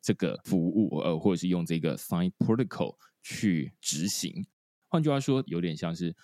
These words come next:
如果你说，啊，e-sign 它可能就是一个印章，它只能盖在一些类似纸质的东西上面，那 sign protocol 它感觉就比较像是一个，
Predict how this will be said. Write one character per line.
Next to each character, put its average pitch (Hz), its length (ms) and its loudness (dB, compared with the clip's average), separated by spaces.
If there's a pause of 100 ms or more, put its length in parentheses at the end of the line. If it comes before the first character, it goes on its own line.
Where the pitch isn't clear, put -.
如 101 120 6
果 98 140 4
你 78 80 0
说， 87 240 0
啊， 78 140 0
e-sign 85 400 0
它 85 120 -2
可 85 100 -6
能 71 80 -6
就 82 100 -4
是 90 100 -2
一 82 40 -2
个 82 100 0
印 110 240 0
章， 95 240 0
它 92 100 0
只 87 140 -2
能 76 120 -6
盖 87 180 0
在 85 160 -2
一 85 60 0
些 82 240 -2 (260)
类 87 120 0
似 90 220 0
纸 80 220 -6
质 65 300 -6
的 82 140 -2
东 87 220 0
西 85 140 -4
上 80 220 -4
面， 78 240 -6 (380)
那 90 180 0
sign 110 300 -2
protocol 139 400 0
它 - 180 -4
感 73 160 -2
觉 - 200 -4
就 82 160 0
比 - 100 -20
较 80 160 -2
像 85 200 -2
是 - 140 -6
一 78 120 0
个， 76 320 -2